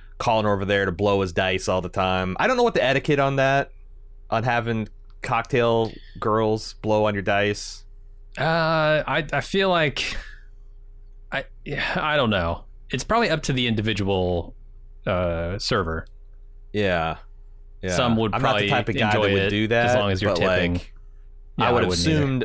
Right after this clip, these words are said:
Speaker 1: were I one, uh, were I, were I, if you, if you tip it, that you probably could get a person to blow on your dice for luck. I don't know.
Speaker 2: Sure.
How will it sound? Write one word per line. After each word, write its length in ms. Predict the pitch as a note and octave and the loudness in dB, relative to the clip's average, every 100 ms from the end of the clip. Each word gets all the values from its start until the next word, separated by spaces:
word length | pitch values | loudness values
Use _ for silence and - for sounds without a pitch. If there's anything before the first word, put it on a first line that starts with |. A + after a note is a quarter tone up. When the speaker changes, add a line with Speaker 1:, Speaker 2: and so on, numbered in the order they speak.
| - | -4
Speaker 1:
were 260 | A2+ A2+ A2 | 0 2 2
I 100 | G#2 | 2
one, 520 | G2+ B2 A#2 G#2 G2+ - | 2 2 2 0 -4 -4
uh, 180 | F#2+ G#2 | -4 0
were 160 | G#2 F#2+ | 2 2
I, 120 | F#2+ | 0
were 260 | G#2 F#2+ | 0 2
I, 80 | F2 | 2
if 260 | E2 G2 - | 0 -2 -2
you, 160 | F#2+ F#2 | -4 -4
if 140 | F2+ | -4
you 80 | F#2 | -6
tip 280 | - A#2 - | -2 -4 0
it, 240 | F#2+ E2 - | -2 -2 -4
that 200 | F2 F2 | -4 -4
you 160 | F#2+ - | -8 -4
probably 320 | A2 F#2+ F#2 | -2 0 -2
could 200 | A2+ G2 | -4 -2
get 140 | A#2 | -2
a 20 | |
person 280 | - D#3+ - | 2 0 0
to 40 | C#3+ | -2
blow 220 | C#3 D3+ | 2 2
on 60 | |
your 100 | D3+ | 2
dice 240 | C#3+ C#3+ C#3+ | 2 2 0
for 100 | D3 | 0
luck. 280 | D3 D3+ - | 2 2 0
I 120 | A#2 | 0
don't 120 | A#2+ | 2
know. 280 | B2 C3 C3+ - - | 0 -2 -4 -10 -4
Speaker 2:
Sure. 280 | D3+ B2 | 0 0